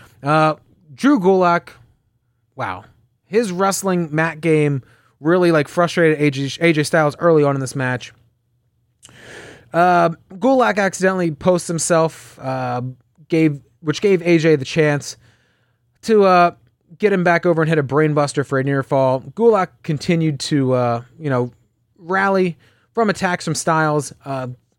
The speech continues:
eventually, Gulak ran into the corner but was caught by Styles,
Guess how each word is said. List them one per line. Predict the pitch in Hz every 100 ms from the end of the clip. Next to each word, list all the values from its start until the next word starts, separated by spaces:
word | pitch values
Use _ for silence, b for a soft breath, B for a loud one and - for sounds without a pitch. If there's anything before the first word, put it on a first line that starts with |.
| _ _ _ _ _ _ -
eventually, | 170 190 180 170
Gulak | 131 196 214 202 170 147 -
ran | 156 180 185
into | 170 143
the |
corner | 139 185 170 160
but | 147
was | 127 123
caught | - - 185 170 -
by | 139
Styles, | 123 - 165 160 156